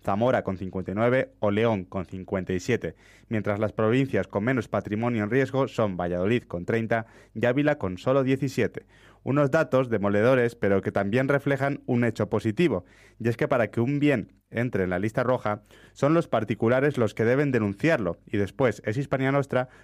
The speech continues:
con un comité científico, quien tiene la última palabra para incluir o no el susodicho bien. Eso significa que son los castellanos y leoneses los que por iniciativa propia se movilizan para denunciar la situación del patrimonio de la comunidad,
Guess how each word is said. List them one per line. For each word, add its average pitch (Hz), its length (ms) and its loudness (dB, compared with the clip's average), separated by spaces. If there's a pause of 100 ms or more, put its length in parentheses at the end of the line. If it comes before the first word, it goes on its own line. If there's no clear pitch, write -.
con 104 120 0
un 113 80 0
comité 120 460 0
científico, 113 720 -2 (240)
quien 107 200 -2
tiene 131 260 2
la 101 120 4
última 139 400 0
palabra 127 380 2
para 110 120 2
incluir 107 520 0
o 95 100 0
no 113 380 -2
el 101 100 -6
susodicho 104 540 -2
bien. 123 280 0 (440)
Eso 127 240 0
significa 139 580 0 (300)
que 107 140 0
son 123 220 2
los 98 180 2
castellanos 123 520 0
y 139 40 2
leoneses 135 640 0
los 107 200 -4
que 107 100 -4
por 107 200 0
iniciativa 104 600 0
propia 139 340 2
se 110 140 -4
movilizan 107 540 2
para 107 180 2
denunciar 101 460 2
la 139 80 2
situación 110 400 2
del 131 120 2
patrimonio 107 520 0
de 117 60 4
la 95 120 2
comunidad, 95 560 0